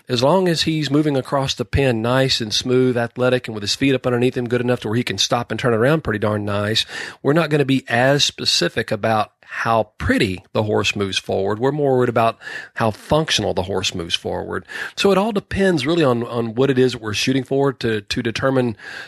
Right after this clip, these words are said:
the degree of expertise we want the horse to master each one of those little bitty steps. But at the same time, with every horse out there, we've got to have forward motion,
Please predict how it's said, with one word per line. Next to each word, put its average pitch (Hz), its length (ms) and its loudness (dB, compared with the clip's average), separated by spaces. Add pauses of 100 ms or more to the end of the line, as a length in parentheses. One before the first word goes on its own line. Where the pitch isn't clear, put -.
the 127 100 2
degree 117 400 2
of 117 80 4
expertise 123 640 0
we 120 80 -2
want 107 180 -6
the 107 120 -4
horse 110 280 -4
to 117 80 0
master 113 560 0
each 123 380 -2
one 120 160 4
of 110 40 2
those 104 240 0
little 117 160 -4
bitty 101 180 -6
steps. - 580 -2 (360)
But 131 220 2
at 131 140 -2
the 117 60 -4
same 117 300 0
time, 147 220 -2
with 127 220 -2
every 139 380 2
horse 127 360 0
out 151 240 2
there, 104 160 0
we've 104 240 -4
got 113 300 0
to 113 100 -2
have 113 460 2
forward 120 340 0
motion, 110 540 -4